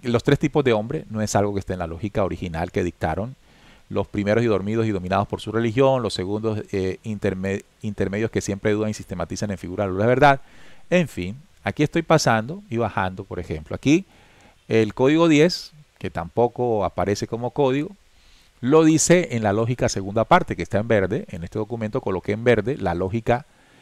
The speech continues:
que está en el tomo dos. Nadie puede emprender el más,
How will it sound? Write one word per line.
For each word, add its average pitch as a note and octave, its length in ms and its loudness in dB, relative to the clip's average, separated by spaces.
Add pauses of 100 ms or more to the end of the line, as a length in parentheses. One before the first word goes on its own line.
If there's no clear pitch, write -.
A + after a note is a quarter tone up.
(120)
que - 100 -4
está G2 380 2 (100)
en A2 220 -4
el F2+ 140 -6
tomo G2 260 -2
dos. D#3 320 0 (160)
Nadie A2 420 4
puede A2+ 300 0 (100)
emprender G#2 480 0
el G#2+ 100 2
más, G#2+ 380 0